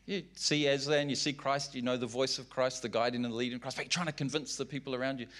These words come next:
"Oh, I can't get anyone else on board with it, so we'll, we'll go down that way." It's like, "Rrr." That gentle growl, "Rrr." "Well, I couldn't have just followed you without the others coming with me."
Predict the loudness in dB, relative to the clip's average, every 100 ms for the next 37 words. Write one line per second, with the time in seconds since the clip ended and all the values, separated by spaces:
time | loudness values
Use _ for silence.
0 | -2 0 2 2 2 0 0 2 2 2
1 | 0 0 -2 0 -2 0 -2 -2 -4 -4
2 | -4 -4 0 2 2 2 0 -4 -8 -10
3 | -14 -16 _ -20 -20 -20 -20 _ -14 -10
4 | -8 -8 -8 -6 -6 -8 -10 -16 -18 -16
5 | -14 -14 -14 -16 -18 -20 -20 -20 -20 -20
6 | -20 -20 -20 -20 -18 -14 -8 -4 -4 -4
7 | -4 0 2 2 -2 -8 -10 -10 -8 -8
8 | -10 -14 -20 -20 -10 4 6 6 4 6
9 | 6 4 4 0 0 -8 -4 2 4 6
10 | 4 4 4 4 4 4 4 2 -2 -6
11 | 0 4 4 4 4 4 2